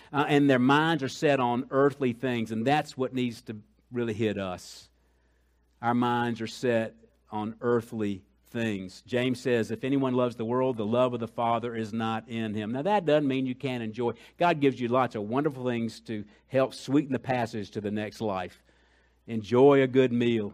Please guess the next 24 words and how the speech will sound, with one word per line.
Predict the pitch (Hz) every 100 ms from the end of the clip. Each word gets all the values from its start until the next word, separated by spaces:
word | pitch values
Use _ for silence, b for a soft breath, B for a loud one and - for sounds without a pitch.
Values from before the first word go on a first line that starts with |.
| -
Enjoy | 123 113 90 120 127 135 123
a |
good | 113 120 117 -
cup | 113 110
of | -
coffee. | 113 107 104 107
Enjoy | 131 123 104 123 135 143 127
a |
belly | 98 95 - 127 113
laugh. | 107 101 98 82 - _ _ _ _ _ _ _ -
You | 127
know, | 127 127 123
there's | 123
a | 120
lot | 117 123 127 139
of | 127 117
good | 131 143
things | - 135 139 113
that | 123
are | 117 117
out | 120 123 117
there, | 120 107 101 98 b b b
but, | 127 131 120 B B 110
but, | 131 131 -